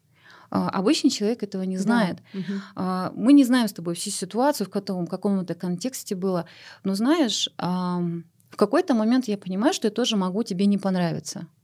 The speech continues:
Speaker 1: Ну, какое-то мои действия, какие-то мои слова.
Speaker 2: Мгм.
Speaker 1: А, то же самое, там, ты мне можешь не понравиться. Но я тебе не буду говорить: «Марин, ты там мои границы нарушила, чего-то, чего». То есть на открытый конфликт, скорее всего, с тобой не пойду. Отпишусь и просто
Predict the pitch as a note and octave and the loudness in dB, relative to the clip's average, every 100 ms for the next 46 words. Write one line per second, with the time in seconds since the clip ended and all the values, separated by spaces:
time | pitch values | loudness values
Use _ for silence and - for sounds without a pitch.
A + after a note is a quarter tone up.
0 | _ D4 C#4+ F#3+ G#3+ G#3+ F3+ F3+ F3 A#3 | _ 2 2 0 0 0 0 0 -2 0
1 | G4 - - - - G3 F3+ F3 - F3 | -2 -2 -16 -16 -6 -6 -4 -8 -6 -2
2 | F#3+ C#4 D4+ F#3+ _ _ _ F#3+ F3 F3+ | 2 4 2 -6 _ _ _ -4 -4 -6
3 | - A#3 C4 - A#3 B3 A#3 G#3+ G3+ F#3 | -4 -2 -2 -2 0 2 2 2 0 -2
4 | F3 F3+ - D#3+ D#3+ B3+ A3+ G3+ F#3+ F3+ | -6 -8 -6 -6 4 6 8 6 4 2
5 | F3 F3 E3 F3 F3 - - - - _ | -2 -4 -4 -4 -4 -8 -12 -18 -20 _
6 | - - - G3+ B3+ F#4 A#3+ A#3+ G3 G3+ | -20 -8 0 4 4 2 0 2 0 -2
7 | A3 F#3 F#3 F#3 B3 A3+ F#3 A3+ A3 F3+ | -2 -2 -2 0 -2 -4 -4 0 0 0
8 | F#3 F3+ F3 E3+ E3 D3+ F3+ C4 D4 A3 | -6 -6 -4 -2 -4 -4 0 0 0 -2
9 | G3 G3 G3 F3 E3 - F3 F3 F3 - | -2 -4 -6 -10 -10 -10 -10 -10 -10 -8
10 | A3+ - G#3 G3+ G#3 D#4 - - G3 F#4 | -6 -4 -2 -2 -2 -6 -8 -8 -6 -6
11 | - A#3+ C4 A3+ - G3 A3+ A3+ A#3 C#4 | -4 -6 -4 -8 -10 -4 -2 0 -2 -2
12 | - - G#3+ - G4+ - - C4 - | -2 -2 -6 -2 -2 -2 -2 -4 -4